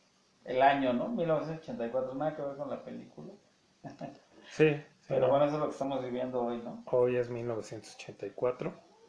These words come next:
Speaker 2: tal cual. Eh, también, pues, esa, ese libro, léanlo, o, y, o la película, cualquiera de las dos versiones, véanla para,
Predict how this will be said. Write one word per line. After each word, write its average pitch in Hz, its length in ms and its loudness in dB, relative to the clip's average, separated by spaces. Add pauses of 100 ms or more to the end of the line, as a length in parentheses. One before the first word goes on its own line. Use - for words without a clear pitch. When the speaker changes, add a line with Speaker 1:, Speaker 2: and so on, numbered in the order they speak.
(560)
Speaker 2:
tal 95 140 -8
cual. 123 440 0 (1120)
Eh, 117 340 4
también, 156 460 6
pues, 131 240 -4
esa, 143 420 10
ese 135 220 6
libro, 143 340 6
léanlo, 143 540 8
o, 110 340 4
y, 107 300 -6
o 113 140 0
la 110 180 0
película, 127 640 0
cualquiera 123 320 2
de 120 60 4
las 107 120 2
dos 117 180 -2
versiones, 120 640 -2
véanla 127 460 0
para, 104 340 0